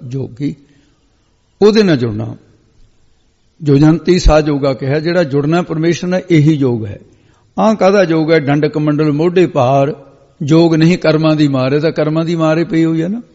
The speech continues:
ਤੇ ਇਸ ਤਰ੍ਹਾਂ ਦੇ ਸਾਧ ਸੰਗਤ ਜੀ ਬਹੁਤ ਸਾਰੇ ਯੋਗੀ ਹੈ, ਤੇ ਜਿਹੜਾ ਦਿਖਾਵੇ ਮਾਤਰ ਬਹੁਤ ਸਾਰੇ ਕਰਮ ਕਰਦੇ ਹੈ, ਉਹਨਾਂ ਦਾ ਖੰਡਨ ਕੀਤਾ ਹੈ। ਕਬੀਰ ਸਾਹਿਬ ਜੀ ਨੇ ਜਦੋਂ ਉਹਨੂੰ ਉਪਦੇਸ਼ ਦਿੱਤਾ,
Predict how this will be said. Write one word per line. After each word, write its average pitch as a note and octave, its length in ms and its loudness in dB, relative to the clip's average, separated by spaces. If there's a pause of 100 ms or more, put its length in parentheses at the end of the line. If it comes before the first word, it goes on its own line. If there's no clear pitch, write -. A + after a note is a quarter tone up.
(1300)
ਤੇ - 280 0
ਇਸ D#3+ 80 2
ਤਰ੍ਹਾਂ F#3+ 220 -2
ਦੇ F3+ 140 2
ਸਾਧ C#3+ 280 -2
ਸੰਗਤ C#3 200 -6
ਜੀ D#3 80 0
ਬਹੁਤ C3 280 -2
ਸਾਰੇ B2+ 280 -4
ਯੋਗੀ B2+ 460 -2
ਹੈ, D3 380 0 (1500)
ਤੇ D3 120 2
ਜਿਹੜਾ D#3 360 2
ਦਿਖਾਵੇ C#3 500 -2
ਮਾਤਰ C#3 340 -4
ਬਹੁਤ C#3+ 240 -2
ਸਾਰੇ B2+ 260 -2
ਕਰਮ B2 280 -4
ਕਰਦੇ A#2+ 400 -6
ਹੈ, A#2+ 140 -6 (420)
ਉਹਨਾਂ F#3 180 0
ਦਾ E3 100 2
ਖੰਡਨ D3 360 0
ਕੀਤਾ D3 380 -2
ਹੈ। - 320 -6 (460)
ਕਬੀਰ F3 320 4
ਸਾਹਿਬ D3+ 360 0
ਜੀ D3 160 2
ਨੇ C#3+ 240 2
ਜਦੋਂ C3+ 300 0
ਉਹਨੂੰ C#3+ 180 0
ਉਪਦੇਸ਼ C3 460 -4
ਦਿੱਤਾ, B2+ 440 -4